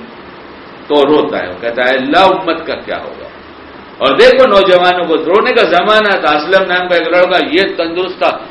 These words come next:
سترہ اٹھارہ سال کی عمر، دکھتا تھا اٹھائیس سال کا، اتنا موٹا، اونچا، تندرست، تندرست تھا وہ۔ تہجد میں جگاؤ اس کو تو پیر پھیلا دیتا تھا، خوب دبانا پڑتا تھا، اٹھتا نہیں تھا۔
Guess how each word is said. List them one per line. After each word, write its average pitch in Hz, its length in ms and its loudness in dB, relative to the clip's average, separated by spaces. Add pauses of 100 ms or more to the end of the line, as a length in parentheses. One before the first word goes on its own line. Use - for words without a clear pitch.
(140)
سترہ 196 540 2
اٹھارہ 190 260 4
سال 180 360 0
کی 180 60 -2
عمر، 175 200 -2
دکھتا 160 340 -2
تھا 170 120 2
اٹھائیس 156 380 0 (140)
سال 143 200 2
کا، 117 80 -6 (480)
اتنا 185 320 -2
موٹا، 170 400 -2
اونچا، 160 520 -2
تندرست، 156 840 -8
تندرست 196 360 0
تھا - 100 -10
وہ۔ 127 180 -6 (2250)
تہجد 202 420 4
میں 208 180 -2
جگاؤ 202 380 4
اس - 120 2
کو 208 120 2
تو 208 180 0
پیر 208 300 2
پھیلا 196 340 4
دیتا 196 320 2
تھا، 185 120 2
خوب 190 220 -2
دبانا 180 340 2
پڑتا 170 300 -2
تھا، 160 140 -2
اٹھتا 151 440 -2
نہیں 160 180 -4
تھا۔ 120 120 -6